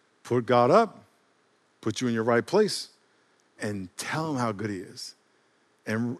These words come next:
it rem-, helps us be reminded that all the good things we have come from him. Psalm one nineteen, one sixty-five says, "Seven times a day I praise you because of your righteousness."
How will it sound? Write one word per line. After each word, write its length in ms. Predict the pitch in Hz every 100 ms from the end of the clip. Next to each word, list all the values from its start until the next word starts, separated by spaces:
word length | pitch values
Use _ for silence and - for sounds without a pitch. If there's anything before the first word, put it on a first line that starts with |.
| -
it 140 | 113
rem-, 260 | 107 107 117
helps 440 | - 175 214 -
us 160 | 175 135
be 220 | 147 147
reminded 960 | 113 92 98 113 180 180 120 101 85 - _ _ _ _ _ _ _ _ _ _ _
that 120 | 104
all 260 | 110 117 139
the 100 | 156
good 200 | 143 131
things 240 | 143 135
we 100 | 127 117
have 340 | 117 117 113 - _ _ _ _ _ -
come 320 | - 98 95
from 440 | - 101 92 92 - _ _ _ _ _
him. 260 | - 113 - - -
Psalm 440 | - 151 135 123
one 240 | 143 175 175
nineteen, 600 | 165 160 - 165 143 143
one 80 |
sixty-five 720 | 139 156 - 151 165 151 131 113 - -
says, 360 | - 147 123 - -
"Seven 560 | - - 190 202 220 208
times 560 | - 196 196 190 156 175
a 140 | 160
day 640 | 147 123 185 139 104 98 120 _ _ _ _ _
I 140 | 127 131
praise 400 | - 170 151 120
you 60 |
because 300 | 117 117 127
of 100 | 117
your 120 | 113 107
righteousness." 540 | 107 104 - - -